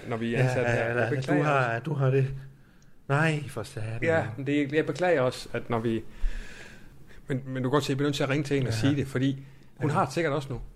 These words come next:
Speaker 1: Det
Speaker 2: Ja.
Speaker 1: smitter af
Speaker 2: Nej.
Speaker 1: helvede til,
Speaker 2: Nej,
Speaker 1: Sally.
Speaker 2: satan.
Speaker 1: Du skal jo knap nok kigge på en, så har du fandme selv, ikke også?
Speaker 2: Åh,
Speaker 1: Det
Speaker 2: for fanden
Speaker 1: smitter jo
Speaker 2: også.
Speaker 1: bare, man lige, lige, lige rør, altså.
Speaker 2: Ja.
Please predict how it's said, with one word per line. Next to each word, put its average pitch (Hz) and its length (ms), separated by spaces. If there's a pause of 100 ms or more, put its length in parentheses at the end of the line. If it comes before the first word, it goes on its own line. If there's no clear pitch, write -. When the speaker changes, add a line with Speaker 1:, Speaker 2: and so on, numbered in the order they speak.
(120)
Speaker 1:
Det 131 80
Speaker 2:
Ja. 139 40
Speaker 1:
smitter 131 320
af 120 140
Speaker 2:
Nej. 127 80
Speaker 1:
helvede 170 360
til, - 140
Speaker 2:
Nej, 120 60
Speaker 1:
Sally. 113 380
Speaker 2:
satan. 113 300
Speaker 1:
Du 127 60
skal 131 140
jo 123 80
knap 151 260
nok 151 140
kigge 190 180
på 139 80
en, 135 180
så 135 80
har 135 120
du 123 120
fandme 135 260
selv, 135 180
ikke 98 140
også? 113 140
Speaker 2:
Åh, 117 80
Speaker 1:
Det 110 80
Speaker 2:
for 101 120
fanden 127 320
Speaker 1:
smitter 160 180
jo 127 60
Speaker 2:
også. 101 60
Speaker 1:
bare, 139 180
man 117 160
lige, 131 340 (420)
lige, 135 260
lige 135 340
rør, 120 400
altså. 123 160
Speaker 2:
Ja. 123 140